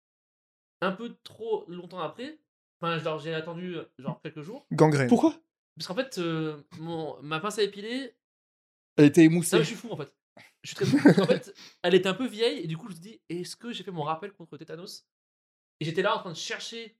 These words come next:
Speaker 1: dans mon truc, est-ce que j'ai fait le rappel ?
Speaker 3: Pour pas l'enlever,
Speaker 1: Est-ce
Speaker 3: en
Speaker 1: que
Speaker 3: fait.
Speaker 1: je peux l'utiliser ou pas ? Non, est-ce que c'est pas dangereux d'utiliser ma pince à épiler ?
Speaker 3: Oui.
Speaker 2: T'as
Speaker 1: C'est
Speaker 2: pas
Speaker 1: voir le
Speaker 2: pensé à
Speaker 1: conséquent. Du coup,
Speaker 3: Ouais.
Speaker 1: j'étais là, est-ce que je sors et tout ? Et j'ai
Speaker 3: Donc t'as
Speaker 1: attendu.
Speaker 3: commandé une autre ?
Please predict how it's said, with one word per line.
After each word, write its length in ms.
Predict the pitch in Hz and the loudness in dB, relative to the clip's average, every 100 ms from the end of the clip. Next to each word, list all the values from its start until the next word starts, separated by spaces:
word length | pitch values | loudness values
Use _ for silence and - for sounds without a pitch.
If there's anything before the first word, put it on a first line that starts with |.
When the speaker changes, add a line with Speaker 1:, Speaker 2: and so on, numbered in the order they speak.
| _ _ | _ _
Speaker 1:
dans 220 | 131 165 | -8 -6
mon 200 | 180 190 | -6 -8
truc, 340 | 185 226 - 139 | -10 -14 -14 -18
est-ce 120 | - | -16
que 80 | 208 | -12
j'ai 100 | 185 | -8
fait 100 | 185 | -4
le 60 | |
rappel ? 480 | 165 160 190 254 202 _ _ _ - | -4 -6 -8 -8 -10 _ _ _ -8
Speaker 3:
Pour 160 | - | 2
pas 140 | 165 156 | 8 8
l'enlever, 300 | 147 131 123 | 6 2 -2
Speaker 1:
Est-ce 120 | 113 | -2
Speaker 3:
en 40 | |
Speaker 1:
que 40 | 123 | -4
Speaker 3:
fait. 40 | 247 | -6
Speaker 1:
je 80 | |
peux 100 | - | -6
l'utiliser 540 | 196 165 185 185 180 220 | -10 -10 -10 -12 -12 -12
ou 60 | 196 | -6
pas ? 260 | 226 233 | -4 -4
Non, 280 | 226 254 214 | -4 -6 -6
est-ce 120 | 156 - | -12 -12
que 100 | 254 | -8
c'est 120 | 196 | -6
pas 120 | 208 | -6
dangereux 280 | 202 196 247 | -8 -8 -8
d'utiliser 400 | 180 202 208 208 | -10 -12 -12 -8
ma 220 | 180 180 | -4 -4
pince 200 | 175 208 | -4 -10
à 40 | |
épiler ? 360 | 208 202 196 190 _ - | -12 -12 -14 -16 _ 0
Speaker 3:
Oui. 120 | 143 113 _ - | 0 0 _ 0
Speaker 2:
T'as 100 | 147 | 6
Speaker 1:
C'est 40 | |
Speaker 2:
pas 60 | 165 | 6
Speaker 1:
voir 20 | |
le 120 | 160 | 6
Speaker 2:
pensé 160 | 160 185 | 2 2
à 120 | 156 | 0
Speaker 1:
conséquent. 220 | 135 - - _ _ _ _ _ _ _ | -2 -8 -20 _ _ _ _ _ _ _
Du 80 | 156 | -6
coup, 60 | 131 | -2
Speaker 3:
Ouais. 40 | |
Speaker 1:
j'étais 100 | 123 | 0
là, 220 | 185 196 180 | 0 0 -2
est-ce 120 | - | -4
que 120 | 202 | -6
je 80 | 180 | -4
sors 140 | 190 | -4
et 60 | 170 | -4
tout ? 220 | 247 277 _ _ _ _ _ _ - | -8 -10 _ _ _ _ _ _ -2
Et 80 | 160 | 6
j'ai 80 | 156 | 6
Speaker 3:
Donc 100 | 151 | 8
t'as 100 | 180 | 6
Speaker 1:
attendu. 140 | 185 | 8
Speaker 3:
commandé 400 | 214 208 208 214 | 8 8 4 4
une 200 | 208 190 | 4 4
autre ? 360 | 202 240 - | 0 -2 -8